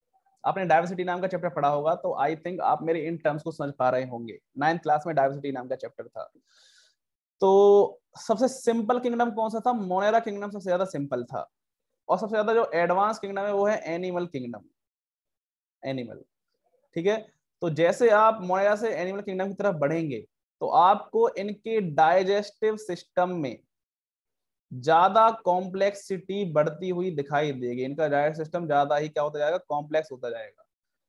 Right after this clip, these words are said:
और कॉम्प्लेक्स होने से मतलब है इनका जो डाइजेस्टिव सिस्टम है उसके अंदर स्पेशलाइजेशन आता जाएगा। क्या आता जाएगा? स्पेशलाइजेशन।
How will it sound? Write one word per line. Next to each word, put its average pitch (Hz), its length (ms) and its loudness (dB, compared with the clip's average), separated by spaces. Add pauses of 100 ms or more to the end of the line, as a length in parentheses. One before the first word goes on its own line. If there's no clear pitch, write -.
(840)
और 160 180 6 (140)
कॉम्प्लेक्स 190 440 6
होने 214 160 4
से 226 140 0
मतलब 190 340 4
है 190 180 6
इनका 202 220 2
जो 214 100 6
डाइजेस्टिव 180 380 4
सिस्टम 196 380 -2
है 180 260 -2 (240)
उसके 190 340 -4
अंदर 180 400 -2 (680)
स्पेशलाइजेशन 214 1160 -2
आता 170 280 0
जाएगा। 123 260 -4
क्या 170 200 -2
आता 175 160 -2
जाएगा? 170 400 0 (760)
स्पेशलाइजेशन। 147 1800 -4